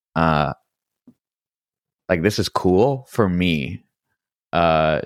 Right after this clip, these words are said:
to be able to talk to somebody. And, and, and people are like, "Oh, you need a podcast as an excuse to talk to people." And I'm like,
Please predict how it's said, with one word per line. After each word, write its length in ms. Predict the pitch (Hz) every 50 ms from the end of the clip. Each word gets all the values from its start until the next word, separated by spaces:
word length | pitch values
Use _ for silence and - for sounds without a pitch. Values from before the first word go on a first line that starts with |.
| - _
to 120 | - - 87
be 80 | 90
able 160 | 90 87 85 82
to 140 | - -
talk 340 | - - 92 82 80 - -
to 140 | - - 85
somebody. 680 | - - 82 80 76 80 78 78 73 76 76 64 - - _ _
And, 220 | - 110 117 113 104
and, 200 | 101 120 120 - -
and 180 | 127 120 110
people 220 | 107 127 104 98 101
are 20 |
like, 160 | 80 73 - -
"Oh, 100 | 82 80
you 140 | 78 76
need 200 | 80 85 90 82
a 60 | 80 78
podcast 520 | - - 90 87 - - 92 92 - -
as 140 | 82 80 80
an 100 | 78 82
excuse 560 | 80 78 - - - 85 85 87 - - -
to 140 | - 87 80
talk 320 | - - 107 95 98 -
to 100 | - 120
people." 380 | 92 120 113 104 104 120 123 123
And 120 | 120 117
I'm 160 | 104 101 101
like, 300 | 101 98 92 90 87 -